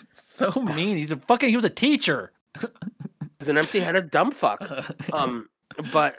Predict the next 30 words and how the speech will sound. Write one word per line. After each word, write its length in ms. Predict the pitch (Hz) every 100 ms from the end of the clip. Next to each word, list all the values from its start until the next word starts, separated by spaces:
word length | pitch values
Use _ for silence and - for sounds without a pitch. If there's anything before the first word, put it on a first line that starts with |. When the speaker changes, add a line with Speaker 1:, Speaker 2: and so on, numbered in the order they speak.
| 156
Speaker 2:
it's 120 | 147
like, 120 | 143 -
I, 140 | 135
if 80 | 143
I'm 140 | 208
Tony 240 | 208 165 123
Khan, 320 | 175 185 156 _ _ _ _ _ _ -
cool. 280 | 254 240 _ _ _ _
You, 180 | 135 143 139
like, 180 | 143
you 100 | 139 147
wanna 160 | 160
do 100 | 156
this? 260 | 170 202 - _ _ _ _ _
I'm 100 | 131
gonna 120 | 180 127
just 200 | 120 -
pay 180 | - 135
you 140 | 151
to 140 | 131 98 -
just 220 | - - - _ _ _ _
be 120 | 113
irrelevant. 540 | 139 120 98 87 95 - _ _ _ _ _ _
Speaker 1:
Yeah, 200 | - 120
keep 260 | 120 - 120
you 80 | 131
in 100 | 127
jail. 380 | 123 135 120 - _ _ _ -
Speaker 2:
Yeah. 260 | 123 208 220 _ _ _ _ _ _ _ - - - - -
Speaker 1:
Yeah, 200 | 139 -